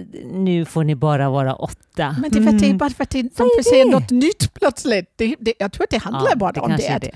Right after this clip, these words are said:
Speaker 2: "Ja, nej, men nu har vi fått upprepa samma sak. Men nu har det kommit något nytt." Och,
Speaker 1: Ja,
Speaker 2: och då,
Speaker 1: det ska
Speaker 2: då
Speaker 1: jag
Speaker 2: ser man
Speaker 1: tala om för er.
Speaker 2: glädje
Speaker 1: Och
Speaker 2: i
Speaker 1: det är som
Speaker 2: ögonen.
Speaker 1: såna här magistrar som bara sitter och, och
Speaker 2: Ja.
Speaker 1: överförmyndare.
Speaker 2: Ja, men det är lite
Speaker 1: Jag
Speaker 2: så.
Speaker 1: avbröt dig. Vad skulle
Speaker 2: Nej,
Speaker 1: du
Speaker 2: nej,
Speaker 1: säga?
Speaker 2: men jag, nej, jag skulle bara säga att den här,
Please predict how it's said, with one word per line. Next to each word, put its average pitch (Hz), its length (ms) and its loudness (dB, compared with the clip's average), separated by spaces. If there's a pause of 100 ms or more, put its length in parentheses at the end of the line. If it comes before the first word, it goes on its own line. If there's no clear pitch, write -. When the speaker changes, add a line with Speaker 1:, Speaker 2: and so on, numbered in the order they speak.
(200)
Speaker 2:
"Ja, 226 120 -2
nej, 220 120 -4
men 208 120 -2
nu 220 100 -2
har 220 60 -2
vi 190 140 -6
fått - 220 -8
upprepa 208 400 -10
samma 185 240 -8
sak. - 160 -6 (200)
Men 294 140 -4
nu 311 60 -6
har 240 60 -4
det 262 80 -8
kommit - 320 -8
något - 160 -6
nytt." 311 320 -6
Och, 208 200 -4
Speaker 1:
Ja, 170 180 0
Speaker 2:
och - 60 -2
då, 302 260 -2
Speaker 1:
det 339 160 0
ska 269 100 -2
Speaker 2:
då 277 60 0
Speaker 1:
jag 240 100 2
Speaker 2:
ser 349 60 0
man - 220 4
Speaker 1:
tala 277 40 2
om 330 60 4
för 349 120 6
er. 175 140 2
Speaker 2:
glädje 156 200 0 (180)
Speaker 1:
Och 311 40 2
Speaker 2:
i 269 40 2
Speaker 1:
det 311 60 6
är 294 120 2
som - 40 4
Speaker 2:
ögonen. 214 200 2
Speaker 1:
såna 262 140 0
här 208 120 0
magistrar 196 720 -2
som 226 120 -4
bara 214 140 0
sitter 170 320 -4
och, 147 360 -2
och 139 80 0
Speaker 2:
Ja. 349 100 -2 (220)
Speaker 1:
överförmyndare. 135 720 -2
Speaker 2:
Ja, 185 120 -2
men 302 120 -6
det 311 100 -4
är 330 40 -4
lite 349 120 -2
Speaker 1:
Jag 254 160 0
Speaker 2:
så. 262 60 2
Speaker 1:
avbröt 185 260 0
dig. 180 120 0
Vad 185 140 -4
skulle 233 180 -2
Speaker 2:
Nej, 339 100 2
Speaker 1:
du 226 60 0
Speaker 2:
nej, 208 100 2
Speaker 1:
säga? 165 120 0
Speaker 2:
men 202 100 2
jag, 247 140 0
nej, 262 160 -4
jag 254 140 -4
skulle 269 200 -8
bara 233 120 -6
säga 202 260 -8
att 190 120 -12
den 196 120 -10
här, 202 220 -10